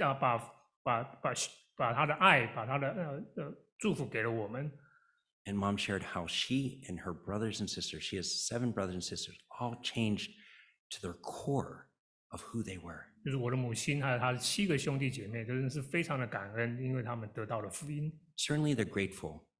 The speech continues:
Speaker 2: for the English and the translation and the doctor's visit.
Speaker 1: 当然了，他们也非常的感谢他在生活上面的帮助。
Speaker 2: But there's a little bit difference when you truly have gratitude in your heart for what Christ has done for you.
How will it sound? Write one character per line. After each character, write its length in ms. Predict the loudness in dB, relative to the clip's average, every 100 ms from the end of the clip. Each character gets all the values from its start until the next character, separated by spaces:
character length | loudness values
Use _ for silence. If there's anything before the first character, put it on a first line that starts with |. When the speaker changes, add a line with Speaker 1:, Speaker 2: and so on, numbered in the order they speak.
| -14
Speaker 2:
for 260 | 0 2 2
the 240 | -2 -4 2
English 440 | 2 2 -2 -4
and 80 | -6
the 60 |
translation 680 | -4 -2 -2 0 0 -2 -4
and 60 | -6
the 100 | -6
doctor's 460 | -4 -6 -6 -8
visit. 240 | -8 -10 -12 _ _ _ 0
Speaker 1:
当 160 | 4 6
然 120 | 8
了， 220 | 6 6
他 80 | 2
们 120 | 2
也 100 | 2
非 180 | 2 4
常 160 | 4 2
的 60 |
感 240 | 2 0 0
谢 220 | 2 4
他 100 | 4
在 120 | 2
生 200 | 2 2
活 140 | 0 0
上 160 | 0
面 140 | 0 0
的 60 |
帮 260 | 2 2 2
助。 200 | 0 -2 -8 _ _
Speaker 2:
But 80 | -8
there's 160 | -6 -2
a 40 |
little 160 | 2 2
bit 160 | 2
difference 340 | -2 -2 -4 -4
when 180 | -4 -4
you 80 | -4
truly 600 | -6 -2 0 2 0 -2
have 200 | -6 -8
gratitude 720 | -10 -8 -4 -2 -2 -4 -2 -2
in 60 |
your 120 | -2
heart 260 | -4 -6 -6
for 140 | -8
what 180 | -6 -6
Christ 440 | -6 -6 -4 -4 -6
has 100 | -6
done 200 | -8 -8
for 160 | -10
you. 140 | -14